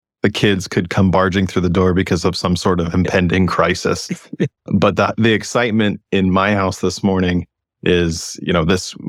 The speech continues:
Speaker 1: we're recording this around Christmas time, but the elf on the shelf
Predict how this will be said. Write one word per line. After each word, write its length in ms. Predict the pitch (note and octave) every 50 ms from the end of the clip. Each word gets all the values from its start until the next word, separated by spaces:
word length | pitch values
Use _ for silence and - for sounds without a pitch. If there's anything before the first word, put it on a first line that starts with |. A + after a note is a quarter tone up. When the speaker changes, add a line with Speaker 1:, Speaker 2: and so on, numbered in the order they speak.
| D2+ - - -
Speaker 1:
we're 220 | F2+ F2+ F2+ E2
recording 420 | E2 E2 - - B2 A2 F#2 F2+
this 160 | F2 E2+ - -
around 260 | F2+ F2 D#2 D#2+ E2
Christmas 400 | - C3+ D#3 - - F#2 F2+ -
time, 300 | - F2 E2 E2 E2 D#2+
but 180 | F2 E2+ - - _ _ _ _ _ _
the 120 | - - -
elf 240 | G2 G2 - -
on 80 | A#2 F#2
the 100 | F#2 F2+
shelf 380 | - - - F#2 F2+ F2 E2+